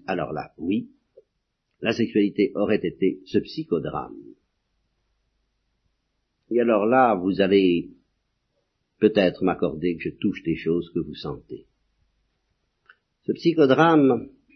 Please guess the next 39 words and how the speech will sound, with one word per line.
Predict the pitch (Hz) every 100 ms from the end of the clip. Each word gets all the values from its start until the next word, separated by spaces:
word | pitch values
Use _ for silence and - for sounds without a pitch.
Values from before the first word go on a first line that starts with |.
| -
dans | 110
lequel | 135 135 117 92
Dieu | 110 143 -
aurait | 101 113 -
offert | 98 - 131 113 87
à | 85
l'homme | 117 113 92
et | 87
à |
la | 85 76
femme | 110 113 135 123 - - - - _ _ _ -
de | 101
tenir | 113 143 139 117 90 82 73 - - _ _ _ _ _
chacun | - 127 - 139 147
son | 139 110 101
tour, | 101 95 107 135 - - _ _ _ _ _ _
et | 92
en | 101 127
même | 120 120 120
temps, | 87 98 131 _ _ _ _ _ _ _ _ _
les | 80 82
deux | 78 95
peuvent | 82 -
très | 80
bien | 82 92
coexister, | 82 80 82 80 - 78 80 _ _ _ _ _ _
chacun | - 113 - 127
a | 67 98
un | 107
certain | 104 - 110
point | 95 85
de | 82
vue, | 82 92 - _ _ _ _ _ -
ben, | 117 101
la | 113
place | - 113 80 85
de | 80 110
Dieu | 87 92
même, | 78 - -